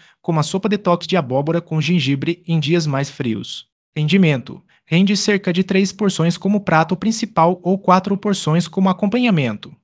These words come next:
É ótimo para jantares rápidos durante a semana, para receber amigos de forma simples ou como opção reconfortante em dias frios.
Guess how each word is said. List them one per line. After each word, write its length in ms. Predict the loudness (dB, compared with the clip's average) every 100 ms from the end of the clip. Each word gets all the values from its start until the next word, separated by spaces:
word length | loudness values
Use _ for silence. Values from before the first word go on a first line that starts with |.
| _ _ 0
É 80 | 2
ótimo 320 | 2 0 -2
para 220 | 0 -2
jantares 460 | -2 0 0 0 -2
rápidos 420 | -2 -2 -4 -2
durante 360 | 0 0 0
a 40 | -4
semana, 480 | -4 -2 -2 -4 -6
para 260 | -6 -2
receber 400 | -2 -2 -2 0
amigos 380 | 0 -2 -2 0
de 100 | -2
forma 320 | -2 -2 0
simples 500 | 0 -2 0 -2 -4
ou 120 | -6 -6
como 220 | -4 -4
opção 280 | -4 -4 0
reconfortante 800 | -2 -2 -2 -2 -2 -2 -2 -4
em 60 |
dias 240 | -2 -2 -2
frios. 560 | -2 -4 -4 -12 -14